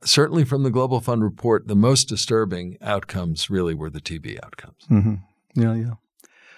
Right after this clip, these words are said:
Speaker 2: So there's still a lot of work that has to be done because, as you say, you know,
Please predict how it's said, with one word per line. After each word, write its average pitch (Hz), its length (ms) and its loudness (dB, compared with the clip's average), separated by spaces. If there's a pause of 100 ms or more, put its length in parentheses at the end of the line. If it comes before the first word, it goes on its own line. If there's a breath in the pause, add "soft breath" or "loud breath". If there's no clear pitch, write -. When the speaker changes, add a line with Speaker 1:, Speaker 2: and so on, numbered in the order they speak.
(180 soft breath)
Speaker 2:
So 156 200 4
there's 139 180 4
still 151 300 2
a - 20 2
lot 120 220 0
of 107 100 -8
work 117 220 -6
that 107 100 -4
has 104 200 -6
to 117 80 -10
be 113 120 -10
done 110 320 -6
because, 107 280 -6
as 107 120 -6
you 110 100 -8
say, 135 340 0
you 113 180 -6
know, 110 180 -8